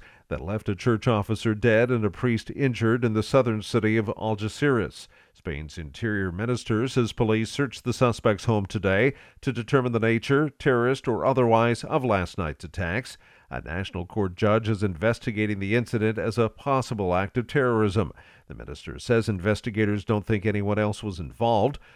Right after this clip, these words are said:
The suspect is a Moroccan citizen with no prior criminal record and had been under a deportation order since June last year due to his unauthorized migrant status in Spain. The attacks have shaken the multicultural city, located near the southern tip of Spain,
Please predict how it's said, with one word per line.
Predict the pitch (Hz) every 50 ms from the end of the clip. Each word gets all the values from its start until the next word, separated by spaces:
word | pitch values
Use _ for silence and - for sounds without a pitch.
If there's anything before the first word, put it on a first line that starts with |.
| - _
The | - 120
suspect | - - 123 113 107 - - 117 117 117 -
is | 127 113 107
a | 117
Moroccan | 107 107 107 104 104 104 101 - 117 101
citizen | 92 - 123 113 107 101 - 120 113 123
with | 123 117 95 90
no | 107 104 107 101
prior | - - - 139 131 123 117 107 107
criminal | - - 135 117 113 110 110 104
record | 98 95 92 90 - 123 143 147 - - - - _ -
and | 117 113
had | 117 110 107 104
been | 95 123 120
under | 120 117 117 113 117 107
a | 107 101
deportation | 98 120 123 120 - - 120 113 104 - - 143 147 135 - 127 110
order | 92 73 101 104 98 113 120
since | 113 - 117 104 87 82
June | 82 87 117 143 151 143
last | 117 95 85 82 80 - - -
year | 95 85 87 101 117 123
due | 110 104 107 107
to | 104 110 110
his | 107 104 104
unauthorized | 113 78 110 113 107 80 76 110 123 117 117 113 110 110 110 113 107 -
migrant | 127 127 135 123 104 120 101 92
status | - - - 113 98 82 76 67 - -
in | 95 80
Spain. | - - - 107 95 90 90 82 73 62 - - _ _ _ _ _ _ _
The | - 67
attacks | - - - - 107 82 87 95 - -
have | - 85 67 64
shaken | - - - 123 127 123 - 120 104
the | 104
multicultural | 98 98 101 95 - 104 95 92 92 - 113 104 95 - 110 98 90 87
city, | - - 123 101 101 117 139 143
located | 123 113 104 104 104 - 117 110 95 104 98
near | 98 104 104 101
the | 92 98
southern | - - 131 113 104 104 98
tip | - 117 113 -
of | 82 76 -
Spain, | - - 131 123 120 131 147 156 151